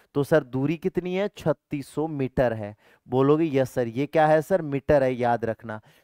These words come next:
सेकंड कितना है? सात सौ बीस है। तो लाडली, ये आंसर, ये तो मीटर है और ये सेकंड है, ये मीटर है और ये सेकंड है, लेकिन हमें आंसर किस में चाहिए?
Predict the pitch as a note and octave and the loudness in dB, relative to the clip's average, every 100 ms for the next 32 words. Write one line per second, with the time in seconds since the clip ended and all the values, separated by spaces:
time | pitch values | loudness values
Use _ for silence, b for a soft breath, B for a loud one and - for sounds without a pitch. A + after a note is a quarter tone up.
0 | _ - D3+ F3+ F#3 F#3 G3 F#3 F3+ F#3+ | _ -2 -2 0 0 0 2 2 4 2
1 | - C#3 C3 - C3+ A2+ A2 A2 G#2+ b | 2 2 2 -4 -8 -8 -8 -10 -12 b
2 | b D3+ D#3+ F3 G#3 A#3 G3 F#3 G#3 F#3+ | b 6 8 8 4 4 4 4 -2 -6
3 | G3+ A3+ G3 D#3 - C#3 A#2 A#2+ F3 _ | -4 -6 -2 0 4 4 2 -4 -10 _
4 | b b - D#3+ G#3 A3+ - D#3 - C3+ | b b 0 2 2 -4 -2 -4 -2 -4
5 | A2+ G#2+ _ _ - E3 E3+ D#3+ G3+ A3 | -4 -6 _ _ -4 -2 0 2 6 8
6 | B3 A#3+ A3 G3+ D#3+ - C#3+ A#2+ G#2+ b | 8 4 0 0 -2 -2 -2 -2 -6 b
7 | b D3+ G3+ E3+ D#3 F#3+ G3+ G3 G#3 G#3+ | b 2 2 4 4 6 6 4 0 -2
8 | G#3+ - G#3 G3+ G#3 A3+ | -2 -4 -6 -4 -6 -8